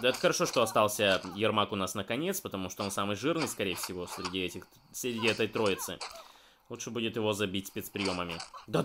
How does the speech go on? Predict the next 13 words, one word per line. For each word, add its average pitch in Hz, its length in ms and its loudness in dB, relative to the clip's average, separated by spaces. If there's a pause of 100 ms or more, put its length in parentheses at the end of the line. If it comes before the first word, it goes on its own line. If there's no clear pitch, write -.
(120)
чё 277 160 10
она 269 120 8
не 247 100 4
даёт 240 260 8
мне 214 100 4
ударить? 196 340 8
Задолбала, 135 500 8
ещё 104 280 2
и, - 20 0
блин, 139 220 -2 (260)
спецприёмы 160 600 0
использует. 92 500 0 (1120)
Ладно. 107 400 -2